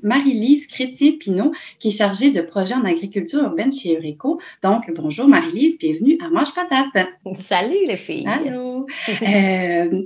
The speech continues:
Speaker 1: ben, mais, mais merci beaucoup, là, d'avoir accepté de participer. Puis, euh, tout d'abord, Marie-Lise, est-ce que tu peux te présenter, euh,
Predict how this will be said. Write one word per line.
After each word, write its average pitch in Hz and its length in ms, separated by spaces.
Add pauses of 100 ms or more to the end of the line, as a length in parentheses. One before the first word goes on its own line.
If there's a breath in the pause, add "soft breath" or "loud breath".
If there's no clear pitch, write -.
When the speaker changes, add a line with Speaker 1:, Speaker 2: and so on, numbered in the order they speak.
(100)
Speaker 1:
ben, 160 340
mais, 160 180
mais 156 120
merci 330 300
beaucoup, 208 300
là, 240 100
d'avoir 185 300
accepté 185 400
de 262 40
participer. - 680 (260 loud breath)
Puis, 214 360
euh, 185 140
tout - 140
d'abord, 247 480
Marie-Lise, 208 500
est-ce 208 160
que 175 100
tu - 200
peux 330 340
te 190 120
présenter, 175 800 (360 loud breath)
euh, 185 300